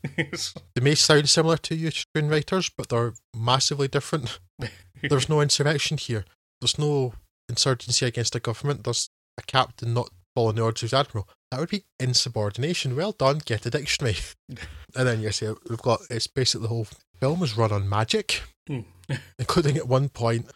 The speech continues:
Speaker 2: and it's good too, that while this group of people are running for their lives, there's time for Picard to have a little leisurely romantic interlude.
Speaker 1: <laughs> Yeah.
Speaker 2: And during this leisurely interlude,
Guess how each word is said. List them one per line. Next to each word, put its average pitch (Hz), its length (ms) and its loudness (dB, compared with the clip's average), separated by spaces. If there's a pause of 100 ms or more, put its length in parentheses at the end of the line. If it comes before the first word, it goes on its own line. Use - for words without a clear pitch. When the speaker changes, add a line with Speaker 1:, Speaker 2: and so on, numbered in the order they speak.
(140)
Speaker 2:
and 135 140 0
it's - 140 2
good - 260 -2 (220)
too, 117 160 0 (420)
that 120 180 0 (260)
while 170 440 2 (380)
this - 240 2
group 135 280 -6
of 123 120 -2
people 180 460 -4
are 120 280 0
running 143 460 4
for 139 320 0
their 120 160 2
lives, 170 460 -2 (520)
there's 139 180 2
time 175 300 2
for 143 200 -2 (280)
Picard 143 520 -2
to 123 80 -2
have 131 360 -2
a 131 40 2
little 131 340 -2
leisurely 131 420 2
romantic 127 480 2
interlude. 170 480 2 (260)
Speaker 1:
<laughs> 143 140 -12 (680)
Yeah. 107 160 -6 (540)
Speaker 2:
And 120 140 -2
during 175 240 2
this 139 160 0
leisurely 123 320 -2
interlude, 120 460 -6